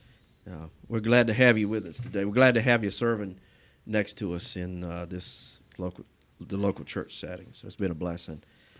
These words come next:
uh, seeing how the Lord has used you and, and has grown, has helped to grow this church. All right. So today we're gonna move our conversation as far as, uh, talking about the Holy Spirit. I think we've asked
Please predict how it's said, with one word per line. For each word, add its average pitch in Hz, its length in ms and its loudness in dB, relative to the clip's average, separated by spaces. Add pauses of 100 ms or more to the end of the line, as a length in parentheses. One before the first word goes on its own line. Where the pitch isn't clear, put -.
(340)
uh, - 40 -14
seeing 110 260 2
how 101 160 2
the 95 60 2
Lord 92 240 0
has 90 120 -6
used 104 300 -2
you 98 260 0
and, 87 360 -6 (420)
and 92 140 -10
has 87 200 -6
grown, 90 400 0 (680)
has 92 200 -4
helped - 180 -4
to - 60 -18
grow 85 140 -4
this - 200 -8
church. - 440 -12 (960)
All 131 60 6
right. 139 120 2
So 170 140 8
today 165 300 2
we're 185 100 0
gonna 151 240 2 (440)
move 139 280 4
our 120 100 2
conversation 110 1040 2
as 123 140 -4
far 107 260 4
as, 98 480 0
uh, 92 140 -2
talking 110 240 0
about 98 160 -2
the 92 80 -10
Holy 101 240 -2
Spirit. 110 300 0
I 107 60 0
think 127 200 -2
we've 107 160 0
asked 101 380 -2